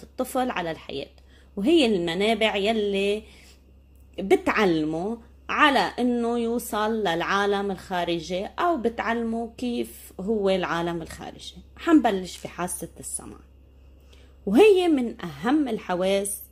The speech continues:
لدى الطفل، هي إحدى دعائم يلي بتطور الطفل تطور سريع من السن الثالثة بعد ما يولد إلى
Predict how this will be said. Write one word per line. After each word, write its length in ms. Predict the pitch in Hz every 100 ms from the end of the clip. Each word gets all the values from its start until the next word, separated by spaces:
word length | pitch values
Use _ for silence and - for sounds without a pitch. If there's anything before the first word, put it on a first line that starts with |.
| 160
لدى 280 | 175 196
الطفل، 460 | 180 - - - - - - - - - - -
هي 640 | 254 277 247 233 240 240 - - - -
إحدى 560 | 226 - 190 196 196 196 -
دعائم 880 | - 160 165 208 202 185 185 190 -
يلي 420 | - 220 214 165
بتطور 1000 | 160 - - - 208 196 190 185 185 180 - 190
الطفل 720 | 190 - - 202 202 190 196
تطور 560 | 190 175 220 208 175 151
سريع 640 | - 160 165 180 190 202 - - - - - - - - - - - - - -
من 400 | 226 311 247 156 147 - - - - - - - - - - -
السن 640 | 196 - - - 262 214 160 - - - -
الثالثة 880 | 175 - - 226 233 226 190 156 147
بعد 380 | - 180 185 160
ما 120 | 160
يولد 560 | 156 180 185 175 170 175 - - - - - -
إلى 380 | 190 180 175 170